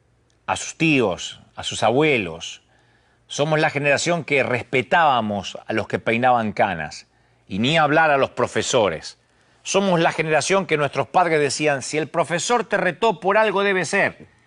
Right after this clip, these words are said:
Y a nuestros padres no se nos oc-, no se les ocurría ir a hablar con la maestra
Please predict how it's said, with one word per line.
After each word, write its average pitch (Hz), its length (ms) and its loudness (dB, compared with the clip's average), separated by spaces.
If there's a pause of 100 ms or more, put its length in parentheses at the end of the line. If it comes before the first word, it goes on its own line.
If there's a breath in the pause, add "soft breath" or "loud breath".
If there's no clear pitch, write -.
(480 soft breath)
Y 120 60 -6
a - 20 -2
nuestros 147 240 -6
padres 180 220 2
no 165 120 -4
se 165 120 -4
nos 156 200 -4
oc-, - 240 -6
no 160 160 -6
se 180 100 -4
les 170 160 -2
ocurría 170 400 0
ir 135 140 0
a - 20 4
hablar 135 280 0
con 123 160 -6
la 117 120 -4
maestra 117 720 -2